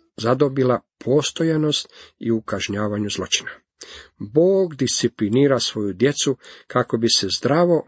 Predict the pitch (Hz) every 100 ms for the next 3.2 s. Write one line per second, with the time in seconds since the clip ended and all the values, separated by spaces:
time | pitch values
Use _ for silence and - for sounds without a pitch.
0 | - - 110 - 110 127 127 123 - 107
1 | 101 131 123 135 120 - - - - 120
2 | 113 107 139 139 123 - - 185 - 196
3 | 190 190